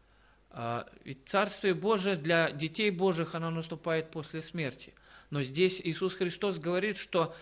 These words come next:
есть люди, которые увидят это Царствие Божие, будучи ещё здесь на земле. И, э,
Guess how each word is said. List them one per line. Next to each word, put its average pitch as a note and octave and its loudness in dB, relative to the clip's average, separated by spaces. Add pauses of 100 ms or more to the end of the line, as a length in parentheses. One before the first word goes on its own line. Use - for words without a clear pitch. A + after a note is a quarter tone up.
есть G3 0
люди, G3+ 2
которые F#3 4 (240)
увидят F#3+ 2
это D3+ 0
Царствие F3+ 4
Божие, F3 4 (220)
будучи F3+ 2
ещё F#3 4
здесь F3 0
на F3 0
земле. D#3+ 0 (1040)
И, F3 6
э, D#3+ 4